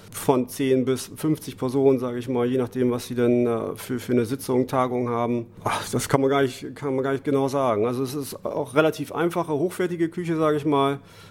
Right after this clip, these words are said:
Damit viel Shishi kann man da nicht viel machen, weil dann tatsächlich, äh, Hunderte, Tausende Leute Durchlauf sind in so einem Hotel mit vielen Räumen und auch außer Haus. Also ganz normal Kalb, Ente, Rinderfilet, die ganzen Geschichten.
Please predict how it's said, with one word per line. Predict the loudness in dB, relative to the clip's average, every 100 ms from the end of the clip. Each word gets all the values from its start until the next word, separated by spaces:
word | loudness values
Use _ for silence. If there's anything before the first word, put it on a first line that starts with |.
| -2
Damit | 2 2
viel | 2 -4
Shishi | -2 -4 -4 -2
kann | 2
man | 2 2
da | 0
nicht | -4
viel | -2
machen, | 0 0 0 0
weil | 0 0
dann | -2
tatsächlich, | -4 -4 -4 -2 -4 -4
äh, | -2 0 0 0 -2 -4 -12 2
Hunderte, | 6 6 4 -6
Tausende | -8 -2 0 0 0 -2 -4 -2
Leute | 0 0 0
Durchlauf | 0 0 0 -4
sind | -2 0 0
in | 0
so | -2
einem | -4
Hotel | -4 0 0 0 -2 -4
mit | -4 -4 -12
vielen | -2 4 4
Räumen | 4 0 0 2 2 2 0
und | 0 -2
auch | -4 -4
außer | -4 -2 -4
Haus. | -2 0 -2 -6 -16 -20 -20 -8
Also | -4 4
ganz | 4 4
normal | 4 4 4
Kalb, | 2 -2 0 0
Ente, | 2 2 2 0 0 0 -2
Rinderfilet, | 2 2 2 -2 -2 -2
die | 0
ganzen | 0 0
Geschichten. | -4 -2 -4 0 0 0